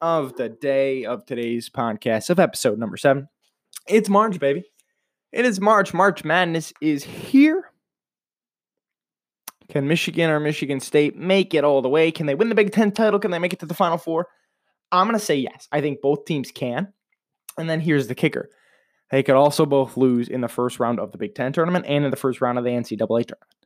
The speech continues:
They're both playoff, they're both in, for sure. But here's the thing. They could both lose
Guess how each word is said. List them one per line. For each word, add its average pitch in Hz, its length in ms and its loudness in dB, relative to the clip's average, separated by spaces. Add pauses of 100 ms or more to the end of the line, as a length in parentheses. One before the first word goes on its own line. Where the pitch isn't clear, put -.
(360)
They're 135 100 2
both 165 260 0
playoff, 147 300 2 (140)
they're 143 80 4
both 165 280 2 (1300)
in, 147 380 2 (1040)
for 135 140 2
sure. 143 460 4 (540)
But 151 120 -8
here's 151 180 -2
the - 60 -18
thing. 135 280 0 (2000)
They 160 140 2
could 185 120 -4
both 196 220 4
lose 151 560 2